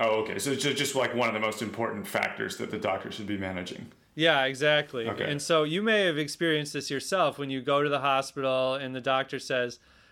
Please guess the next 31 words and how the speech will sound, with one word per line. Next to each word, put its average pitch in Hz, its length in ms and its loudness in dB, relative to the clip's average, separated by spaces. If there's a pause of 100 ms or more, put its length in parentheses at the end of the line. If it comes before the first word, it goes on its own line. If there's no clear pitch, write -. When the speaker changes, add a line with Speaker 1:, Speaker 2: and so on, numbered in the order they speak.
Speaker 2:
"How 165 300 2
would 156 180 0
you 156 220 0
characterize 147 720 2
your 131 80 -2
pain 143 440 0
on 131 140 -2
a 123 60 -6
scale 135 420 0
from 127 160 -10
one 127 240 -2
to 117 80 -8
ten?" 120 480 -4 (760)
Right? 127 360 0 (400)
And 135 140 -8
so 160 140 0
I 147 140 4
remember 190 340 2
being 147 240 0
asked 143 220 2
this 139 120 -4
question, 123 840 0
and 135 120 -4
I 131 120 0
was 127 180 -6
like, 127 340 2
"Uh, 135 460 2
<laughs> - 80 -20
I 139 140 -4
don't 190 220 2
know. 147 140 -2